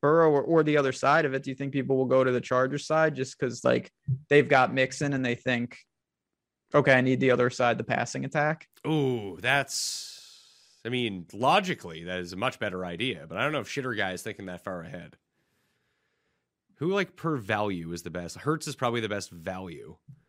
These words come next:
Speaker 2: People don't wanna play Derek Carr, do they?
Speaker 1: No.
Speaker 2: No, that's tough.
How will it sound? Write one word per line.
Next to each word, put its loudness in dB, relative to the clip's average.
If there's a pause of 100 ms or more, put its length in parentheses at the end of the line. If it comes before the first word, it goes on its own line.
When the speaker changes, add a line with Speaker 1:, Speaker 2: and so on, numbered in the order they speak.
(640)
Speaker 2:
People -2
don't 2
wanna 0
play -4
Derek -8
Carr, -6
do -10
they? -12 (1120)
Speaker 1:
No. -20 (440)
Speaker 2:
No, -10 (160)
that's -16
tough. -18